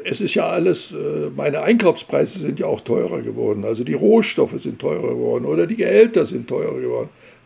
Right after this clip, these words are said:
Und dann sagen die Arbeitnehmer logischerweise, "Nein, nein, die Gehälter müssen steigen, weil die Preise so hoch sind."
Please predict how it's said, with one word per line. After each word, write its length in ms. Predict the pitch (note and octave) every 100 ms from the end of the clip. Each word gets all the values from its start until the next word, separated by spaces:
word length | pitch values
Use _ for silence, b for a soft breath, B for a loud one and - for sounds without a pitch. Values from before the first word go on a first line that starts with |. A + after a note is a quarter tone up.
| -
Und 160 | C#3+ D#3+
dann 100 | C#3
sagen 320 | D#3+ D3+ D3
die 240 | D3 C3+ - - _
Arbeitnehmer 760 | F3 D#3 D3 - - - G#3
logischerweise, 840 | F2+ F#2 G2 - F2 E2+ E2+ D#2+ D#3+ b b -
"Nein, 140 | A#2
nein, 480 | D#3+ A#3 A3 D#3+ A#2 b b b b -
die 80 | D#3+
Gehälter 360 | C#3+ F#3 G3+
müssen 600 | E3 D#3+ G#3 D#3+ E3+ D#3 - B2+ D#3+
steigen, 800 | - - B2+ F3 G3+ A3 G#3+ F#3+
weil 200 | - D#3+
die 100 | -
Preise 420 | - F3 A#3+ F#3
so 160 | C#3 A#2+
hoch 220 | - -
sind." 240 | - -